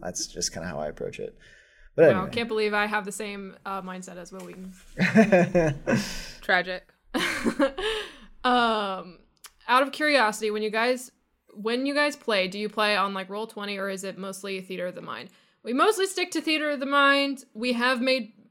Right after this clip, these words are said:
Speaker 2: maps and spreadsheets for things, which, speaking of, I think we're about to do some very spreadsheet intense stuff in the episode we're about to record. But yeah, mostly,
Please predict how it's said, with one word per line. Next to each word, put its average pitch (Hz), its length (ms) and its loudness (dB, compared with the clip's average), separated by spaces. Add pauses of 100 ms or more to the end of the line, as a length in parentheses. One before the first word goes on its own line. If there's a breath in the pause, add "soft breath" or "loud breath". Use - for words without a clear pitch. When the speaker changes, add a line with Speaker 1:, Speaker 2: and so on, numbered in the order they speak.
(120)
Speaker 2:
maps 220 720 -2
and 220 160 -6
spreadsheets 233 640 -6
for 302 160 -4
things, 339 580 -4 (120)
which, 214 500 -10
speaking 214 460 -8
of, 220 200 -4
I 196 60 -4
think 190 200 -12
we're 190 100 -8
about 185 260 -12
to 190 60 -16
do 180 200 -12
some 202 240 -10
very 196 240 -6
spreadsheet 202 680 -10 (340)
intense 226 440 -4
stuff 220 380 -6
in 208 160 -6
the 208 280 -6
episode 220 360 -8
we're 247 120 -4
about 240 240 -6
to 277 80 -6
record. 247 440 -2
But 208 180 -4
yeah, 165 200 -6
mostly, 220 560 -4